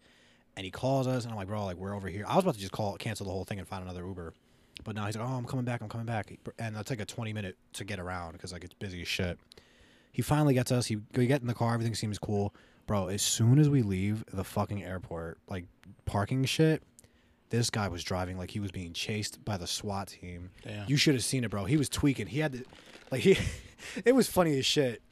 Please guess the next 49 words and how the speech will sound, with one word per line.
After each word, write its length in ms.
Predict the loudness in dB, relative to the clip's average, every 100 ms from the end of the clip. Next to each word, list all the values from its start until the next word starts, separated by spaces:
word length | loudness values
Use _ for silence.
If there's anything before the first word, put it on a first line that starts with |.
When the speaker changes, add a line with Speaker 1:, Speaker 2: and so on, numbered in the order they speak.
| -4
Speaker 1:
I 100 | 2
don't 80 | 2
know 100 | 2
why, 300 | 2 0 -2
but, 140 | -4
like, 180 | -6 -8 -14 -20 -20 -20 -20 -20 -20 -18 -18 -18 -16 -14
he's 180 | -8 -4
driving, 320 | 4 4 4
like, 160 | 2 -2 -10
this 240 | 2 4
close 220 | 6 4 4
to 80 | 2
the 80 |
fucking 300 | -2 -6 -6
wheel, 300 | -6 -6 -8 -10 -18 -18
and 120 | -16 -6
every 220 | 0 2
time 180 | 2 2
he's 120 | 0
switching 300 | 0 0 0
lanes 340 | -2 -2 -2 -2 2
or 120 | 4
just 240 | 6 2
driving 360 | 2 4 6 2
straight, 380 | 0 0 -2 0
he's, 160 | -2
like, 140 | -4 -6
looking 220 | -12 -10
over 160 | -8 -4
his 80 | -2
shoulders, 520 | -2 0 4 4 2 -6 -20 -8
like, 160 | -8 -8 _ _ -20 -20 -16 -2
actually 380 | 0 2 6 6
looking 260 | 6 4
over 220 | 2 0 -2
his 100 | -2
shoulder. 260 | -2 -2
Speaker 2:
He's 120 | -2
Speaker 1:
He's 60 | 4
Speaker 2:
probably 220 | 6 8
Speaker 1:
not 160 | 6 2
Speaker 2:
on 20 |
Adderall. 260 | 2 -2 -2
Speaker 1:
He 100 | -2
was 80 | 0
probably 240 | 0 -2
on 80 | -2
some 140 | -4
shit, 480 | -2 0 2 0 -2